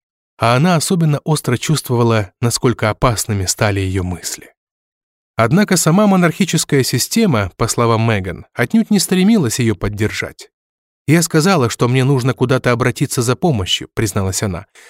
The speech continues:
«Сообщила, что никогда прежде так себя не чувствовала и должна куда-то с этим пойти. Мне ответили, что подобное делать нельзя,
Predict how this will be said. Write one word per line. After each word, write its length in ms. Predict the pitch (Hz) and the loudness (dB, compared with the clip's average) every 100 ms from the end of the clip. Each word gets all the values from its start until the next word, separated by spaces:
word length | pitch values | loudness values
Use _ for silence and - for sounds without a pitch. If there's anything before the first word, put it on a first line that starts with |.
| _ | _
«Сообщила, 640 | - 139 127 - 196 143 123 | -2 0 0 0 2 2 0
что 160 | - | 0
никогда 460 | 131 127 135 131 151 | 0 0 -2 0 -2
прежде 440 | - 147 151 123 | 0 0 2 0
так 220 | 120 147 | -2 -4
себя 300 | - 131 135 | -2 -2 0
не 120 | 131 127 | 0 0
чувствовала 640 | 180 160 - 101 95 - - - | 0 -2 -2 -6 -6 -10 -18 -8
и 80 | 135 | -4
должна 400 | 131 139 120 160 | 0 0 2 0
куда-то 480 | 160 135 139 151 156 | 0 -2 -2 -2 -2
с 140 | - | -2
этим 260 | 127 - 123 | -2 -2 -2
пойти. 540 | 127 123 - 131 90 _ _ _ _ _ - | -2 -2 -2 -4 -4 _ _ _ _ _ 0
Мне 200 | 147 170 | 4 4
ответили, 440 | 165 175 170 160 | 4 0 2 0
что 200 | 151 - | 0 -4
подобное 520 | - 127 143 160 175 | -2 0 2 2 0
делать 380 | 143 143 151 - | 2 2 0 0
нельзя, 540 | 151 165 123 110 95 | 0 2 0 0 0